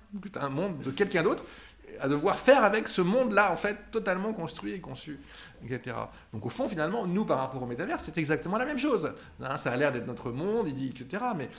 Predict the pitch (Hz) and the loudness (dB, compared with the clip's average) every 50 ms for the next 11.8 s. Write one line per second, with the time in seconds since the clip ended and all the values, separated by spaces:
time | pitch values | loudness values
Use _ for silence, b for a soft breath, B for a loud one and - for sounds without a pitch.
0 | B B B B 113 - 123 139 143 127 135 127 117 110 104 - - 151 139 139 | B B B B -8 -8 -4 -4 -2 0 2 2 2 0 -2 -2 -2 -2 -2 0
1 | 156 156 156 139 - 110 110 - - - - - - - 120 117 123 143 151 135 | -2 -2 -2 -2 -4 -8 -10 -10 -12 -16 -20 -20 -18 -14 -12 -8 -4 -4 -4 -4
2 | 123 135 131 - 139 135 135 147 147 139 - 120 - 127 110 123 135 135 147 156 | -4 -8 -6 -6 -6 -4 -2 -2 -4 -4 -4 -6 -4 -2 0 0 2 2 2 0
3 | 147 127 113 113 113 107 - 113 - - 123 117 120 123 110 113 135 156 175 - | 0 -2 -4 -4 -6 -6 -8 -10 -12 -12 -14 -12 -10 -10 -8 -4 -2 -2 -2 -2
4 | - 135 135 - - 147 143 175 175 170 156 - B B B B B B - - | -2 -4 -4 -2 -4 -2 -2 0 -2 -2 -2 -6 B B B B B B -8 -8
5 | 117 107 - - 127 117 117 117 113 120 135 170 233 254 220 151 131 B B B | -6 -6 -6 -6 -4 -2 -2 -2 -2 -2 0 0 0 0 0 -2 -4 B B B
6 | B B B B - 147 139 127 - - 170 180 165 147 127 120 117 120 120 - | B B B B -10 -8 -8 -8 -8 -2 0 2 4 4 4 4 2 0 -4 -6
7 | - - 123 110 127 127 123 120 131 139 143 190 233 247 226 170 - 214 226 220 | -8 -8 -6 -4 0 0 0 0 0 -2 -2 -2 0 0 0 0 0 0 0 -2
8 | - B B B B B - 117 120 123 - 196 175 160 147 151 160 156 151 156 | -2 B B B B B -6 -4 -4 0 2 2 4 4 6 6 4 4 4 4
9 | 151 - - 247 240 190 175 147 143 143 135 139 147 143 147 156 202 233 262 269 | 2 2 2 0 0 0 0 -2 -2 -4 -4 -4 -4 -4 -2 -2 -2 -2 -2 -2
10 | 233 175 143 139 135 143 139 139 147 160 196 233 254 214 160 147 139 143 135 143 | 0 0 0 0 0 0 0 -2 -2 0 0 0 0 0 0 0 2 2 2 2
11 | 170 156 - 156 143 170 190 180 143 127 131 143 143 139 135 - | 0 -2 -2 -2 -2 0 2 0 0 0 0 -4 -4 -2 -4 -4